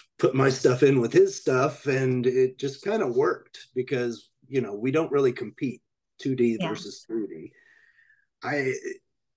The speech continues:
Speaker 1: I think maybe once in the last decade, someone has come up and bought both of our stuff in the same purchase. It's, it's either one or the other. They want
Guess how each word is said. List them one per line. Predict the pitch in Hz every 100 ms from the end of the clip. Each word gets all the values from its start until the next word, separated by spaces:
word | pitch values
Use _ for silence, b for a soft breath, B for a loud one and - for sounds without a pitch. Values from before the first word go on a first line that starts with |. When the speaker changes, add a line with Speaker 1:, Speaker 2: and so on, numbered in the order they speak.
| _ _ _ _ - - _ -
Speaker 1:
I | 165
think | 214 175
maybe | 175 170
once | 139 107 123 139 123 - - - -
in | 131
the | 120
last | 120 123 127 127
decade, | 131 131 127 117 104 -
someone | 135 135 120
has | 123 113
come | 131 120
up | 120 117 -
and | 120
bought | - - _ _ _ _ _ _ _ _ _ _ _ _
both | 139 131 131
of | 107
our | 104
stuff | - - 101 -
in | 110 101
the |
same | 95 110 101 95
purchase. | 104 98 - -
It's, | 104 - -
it's | - 127
either | 180 175 131
one | 107 160 175 190
or | 139
the | 123 117
other. | 117 110 95
They | 107 117
want | 123